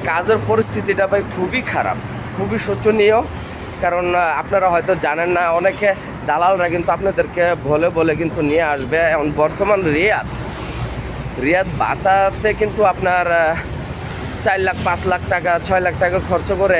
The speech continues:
এসে কিন্তু বর্তমান বাহিরে ঘুমাচ্ছে, বাইরে কম্বল টম্বল নিয়ে বাহিরে ঘুমাইতেছে,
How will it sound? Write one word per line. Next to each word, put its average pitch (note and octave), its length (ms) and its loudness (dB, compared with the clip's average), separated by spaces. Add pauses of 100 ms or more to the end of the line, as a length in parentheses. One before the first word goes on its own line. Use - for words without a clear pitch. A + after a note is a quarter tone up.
এসে E3+ 240 -4
কিন্তু E3+ 180 0 (120)
বর্তমান E3+ 280 0 (100)
বাহিরে E3 380 0
ঘুমাচ্ছে, C3 460 0 (1040)
বাইরে F3+ 300 2 (120)
কম্বল G#3 340 2
টম্বল G#3+ 280 2
নিয়ে A#3 200 4
বাহিরে G3 280 0 (100)
ঘুমাইতেছে, D#3+ 600 0